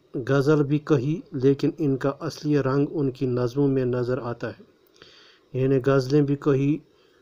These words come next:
नज़ीर अकबर आबादी ने, लेकिन उनका असल रंग जो है उनकी शायराना सलाहियत की, वो नज़मों में नज़र आता है, उनकी नज़मों में। तो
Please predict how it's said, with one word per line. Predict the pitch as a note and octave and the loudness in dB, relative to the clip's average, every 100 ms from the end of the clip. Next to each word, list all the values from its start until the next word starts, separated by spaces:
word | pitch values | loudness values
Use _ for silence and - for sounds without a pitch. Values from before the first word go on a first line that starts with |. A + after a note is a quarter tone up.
| _ - | _ -4
नज़ीर | C#3 C3+ C3 D3 | 0 2 2 0
अकबर | - C3+ C#3 | -4 -4 -4
आबादी | C#3 C3 B2+ C#3+ C#3 C#3+ | -4 -4 0 0 2 2
ने, | C#3 D#3+ - _ _ _ _ _ | 2 -2 -6 _ _ _ _ _
लेकिन | B2 C#3+ C#3 C3 | 2 2 4 0
उनका | C3 D#3 C#3 C#3+ | 0 -2 0 -2
असल | C3+ - - - D#3 C#3+ | -2 -4 -6 -2 0 2
रंग | C#3 C#3+ A2 - _ _ _ _ _ _ B2 | 4 4 2 -4 _ _ _ _ _ _ -2
जो | C#3 | 2
है | C3 C#3 | 4 2
उनकी | C#3+ C#3 B2+ C#3 | 2 0 0 -2
शायराना | B2 C#3 C#3 C3+ C3+ C3+ | -2 0 2 2 2 0
सलाहियत | B2+ C#3 C3 C3 B2+ | -2 -2 0 0 -2
की, | - F3 F3+ _ - _ - | -4 -4 -4 _ -20 _ -4
वो | B2+ | 0
नज़मों | C3 B2 B2+ A#2+ C3+ | 2 2 2 2 2
में | B2+ | 2
नज़र | A#2+ A#2+ A2+ C3 - | 2 0 0 -2 -4
आता | A2+ - | -8 -8
है, | G2 C3+ - _ _ _ _ - | -12 -14 -20 _ _ _ _ -12
उनकी | A2 G#2 A#2 | -10 -6 -6
नज़मों | A2+ A2+ G#2 B2+ A#2+ | -4 -6 -4 -2 -2
में। | G#2+ G#2 _ _ _ _ _ _ _ _ _ _ _ _ _ _ _ _ _ - _ _ _ _ _ _ | -2 -8 _ _ _ _ _ _ _ _ _ _ _ _ _ _ _ _ _ -20 _ _ _ _ _ _
तो | - C#3+ C#3+ D3+ | -2 4 4 4